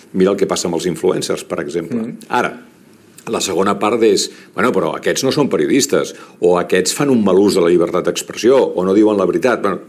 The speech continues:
Speaker 1: d'acord, però això que em demanes tu de ser dependents de grans, de, de grans corporacions, no, aquí el, aquí el problema és que si tu, eh, emets les coses per X o les emets per, eh, TikTok, eh, o per Instagram,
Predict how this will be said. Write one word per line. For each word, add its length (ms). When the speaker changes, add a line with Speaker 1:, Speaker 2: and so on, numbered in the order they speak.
Speaker 1:
d'acord, 380
però 300
això 180
que 140
em 20
demanes 460
tu 160
de 80
ser 320
dependents 840
de 140
grans, 480
de, 240
de 160
grans 260
corporacions, 800
no, 240
aquí 160
el, 160
aquí 240
el 80
problema 240
és 100
que 140
si 220
tu, 480
eh, 380
emets 280
les 160
coses 300
per 240
X 380
o 160
les 160
emets 240
per, 240
eh, 560
TikTok, 480
eh, 480
o 100
per 140
Instagram, 560